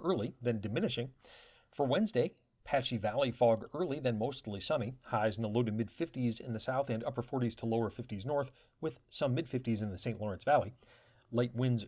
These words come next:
early tomorrow, becoming south five to ten miles an hour in the afternoon from the Green Mountains westward.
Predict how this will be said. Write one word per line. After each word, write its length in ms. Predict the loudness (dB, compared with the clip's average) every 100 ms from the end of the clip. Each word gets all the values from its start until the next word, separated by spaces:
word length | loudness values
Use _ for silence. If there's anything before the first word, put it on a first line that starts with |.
| -2
early 240 | 0 0
tomorrow, 340 | 0 0 2 2
becoming 360 | 0 -2 -4
south 280 | 0 0 0
five 300 | 0 0 -2
to 80 | -6
ten 240 | -6 -4
miles 300 | -4 -4 -6
an 60 | -6
hour 180 | -6 -6
in 60 | -6
the 80 |
afternoon 500 | -6 -6 -4 -2 -2
from 220 | 0 -2 -2
the 80 |
Green 200 | -4 -6
Mountains 380 | -6 -8 -12 -8
westward. 480 | 0 0 0 -12